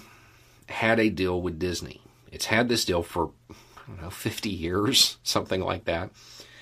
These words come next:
And basically, Disney was its own government. And it allowed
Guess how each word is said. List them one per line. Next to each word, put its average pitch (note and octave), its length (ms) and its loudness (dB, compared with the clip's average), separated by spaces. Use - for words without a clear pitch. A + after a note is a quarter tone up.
And B2 120 4
basically, C#3 540 6
Disney A2 440 2
was F#2+ 220 2
its F#2+ 140 0
own F#2+ 220 -2
government. D#2 520 -6
And G2 120 4
it F#2+ 100 2
allowed A2 760 4